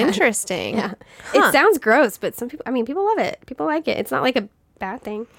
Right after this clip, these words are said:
Speaker 1: I mean, okay, we are gonna talk about a lot of things that are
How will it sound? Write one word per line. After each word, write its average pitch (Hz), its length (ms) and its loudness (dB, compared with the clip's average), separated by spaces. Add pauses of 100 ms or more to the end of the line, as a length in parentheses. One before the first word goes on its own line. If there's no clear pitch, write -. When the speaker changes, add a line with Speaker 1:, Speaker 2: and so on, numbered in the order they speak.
(340)
Speaker 1:
I 262 80 4
mean, 277 340 4 (520)
okay, 214 400 -2 (180)
we 254 480 2 (340)
are 220 80 0
gonna 214 120 2
talk 196 240 0
about 180 360 2 (160)
a 196 40 0
lot 190 200 4
of 208 100 0
things 202 460 0
that 185 200 0
are 175 300 -2